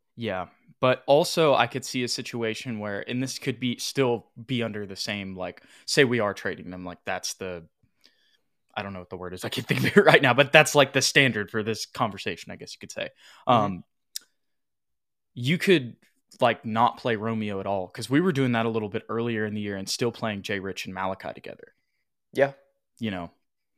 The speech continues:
Speaker 1: uh, we started Keita Bates last night, so we might still start. We
Speaker 2: That's
Speaker 1: would probably
Speaker 2: also true.
Speaker 1: just slide in Keldon, and then you could maybe take out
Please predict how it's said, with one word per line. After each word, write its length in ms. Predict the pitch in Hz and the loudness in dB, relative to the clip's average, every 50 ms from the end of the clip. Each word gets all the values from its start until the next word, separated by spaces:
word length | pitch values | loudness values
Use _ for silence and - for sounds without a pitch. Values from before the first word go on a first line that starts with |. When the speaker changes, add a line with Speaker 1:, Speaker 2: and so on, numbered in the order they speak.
| _ _ - - | _ _ -4 2
Speaker 1:
uh, 180 | 127 120 117 123 123 | 2 2 2 2 -2
we 100 | 127 143 | -2 -2
started 460 | - - - 175 180 156 127 104 92 - - | 0 4 4 4 6 4 2 -2 -4 -14 -6
Keita 280 | - 151 131 113 110 - | 0 0 0 0 0 -2
Bates 300 | 110 98 95 - - - | -4 -6 -6 -8 -10 -10
last 280 | 87 87 90 - - 98 | -10 -10 -10 -10 -12 -12
night, 260 | 87 85 82 - - | -12 -12 -10 -6 -4
so 300 | - 131 120 120 139 151 | 0 2 2 2 2 0
we 180 | 139 165 220 | 0 2 4
might 240 | 233 226 220 175 - | 6 6 6 4 4
still 460 | - - - 147 127 120 110 92 - _ - | 2 2 4 4 6 4 4 0 -4 _ -4
start. 320 | - - - 135 120 - | -2 0 2 4 4 4
We 60 | 147 170 | 2 2
Speaker 2:
That's 100 | 165 143 | 2 4
Speaker 1:
would 60 | 131 | 6
probably 200 | 175 156 135 123 | 6 6 4 2
Speaker 2:
also 100 | 110 113 | 0 0
true. 40 | 120 | -2
Speaker 1:
just 380 | 123 131 143 - - - 147 | -2 -2 -4 -6 -8 -6 -4
slide 340 | - - - 135 123 120 110 | -4 -2 2 2 2 0 0
in 140 | 107 101 98 | -4 -8 -8
Keldon, 500 | - - 110 104 101 104 98 95 92 92 _ _ _ _ | -4 -2 -2 -2 -2 -4 -8 -10 -10 -14 _ _ _ _
and 140 | - 107 104 | -8 -6 -6
then 100 | 101 98 | -6 -6
you 100 | 101 104 | -8 -8
could 140 | - - 107 | -10 -10 -10
maybe 260 | 104 104 95 - 98 | -8 -8 -10 -10 -12
take 280 | - - 104 101 - - | -10 -6 -6 -6 -4 -2
out 320 | 101 95 92 92 - _ | -4 -2 -2 -4 -6 _